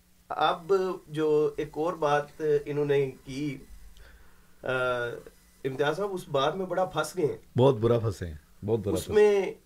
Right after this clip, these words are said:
Speaker 1: ایک بات کرتے ہوئے بھی ان کا جو لہجہ، لہجہ ل-، لڑکھڑا رہا تھا، اس سے بھی ان کو اندازہ ہو رہا تھا کہ میں جو بات کر گیا ہوں وہ اس میں میں بہت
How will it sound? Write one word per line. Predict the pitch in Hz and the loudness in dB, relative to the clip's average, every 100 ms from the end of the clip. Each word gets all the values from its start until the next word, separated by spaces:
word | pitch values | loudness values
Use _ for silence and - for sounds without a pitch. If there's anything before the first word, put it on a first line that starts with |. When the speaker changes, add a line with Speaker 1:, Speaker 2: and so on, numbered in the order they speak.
| - | -6
Speaker 1:
ایک | 160 185 185 - - _ 151 | -2 -2 -4 -20 -20 _ -6
بات | 143 147 175 196 | 0 2 2 -2
کرتے | 180 214 | -2 2
ہوئے | 196 196 196 | 6 6 6
بھی | 190 | 4
ان | 180 175 | 0 0
کا | 170 170 160 | -2 -2 0
جو | 156 156 143 | 0 2 2
لہجہ، | 131 147 147 165 165 - | 2 -2 0 -2 -2 -6
لہجہ | 139 143 151 | -2 -2 0
ل-، | 160 151 143 | 0 0 -2
لڑکھڑا | 139 135 - 120 123 151 | -2 -2 -4 -4 0 0
رہا | 170 160 | 0 -2
تھا، | 147 147 175 - - | -4 -4 -4 -8 -14
اس | - | -2
سے | 196 | -2
بھی | 185 180 | 0 -2
ان | 170 | 0
کو | 175 | 0
اندازہ | 160 143 165 | 2 2 4
ہو | 170 156 | 4 4
رہا | 175 196 | 2 2
تھا | 196 | -2
کہ | 196 | -2
میں | 156 147 151 143 - - - - - - | 2 2 2 0 -6 -20 -20 -20 -20 -10
جو | 143 143 135 127 139 | 0 4 4 0 -2
بات | 127 143 - | 0 0 0
کر | 143 | -2
گیا | 151 165 | 0 0
ہوں | 156 170 170 | 0 0 0
وہ | 151 | 0
اس | 147 - - | 0 -6 -8
میں | 147 151 | 2 4
میں | 147 139 | 4 0
بہت | 147 | -2